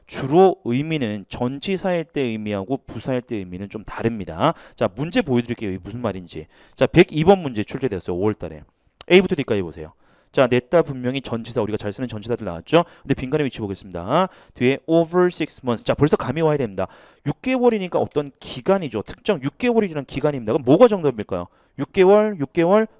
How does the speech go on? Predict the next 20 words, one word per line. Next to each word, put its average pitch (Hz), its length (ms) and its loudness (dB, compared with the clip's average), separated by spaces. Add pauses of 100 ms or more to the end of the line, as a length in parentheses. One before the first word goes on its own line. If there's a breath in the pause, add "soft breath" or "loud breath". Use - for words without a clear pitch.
(140)
동안. 104 640 0
그죠? 113 160 -2
for. 127 300 4 (220 soft breath)
자, 147 280 4
그러면 135 380 6
한번 127 180 -6
보세요. 123 380 4 (300 loud breath)
for 220 400 6
over까지 269 460 4
들어갔어요. 107 340 0
over까지. 113 520 0 (1120)
해석 208 220 6
어떻게 143 260 2
합니까? 101 340 -6 (280 soft breath)
For 220 320 6
over 151 220 2
six 165 300 -4
months. 98 200 -10 (280 soft breath)
육 143 180 -4
개월 175 360 4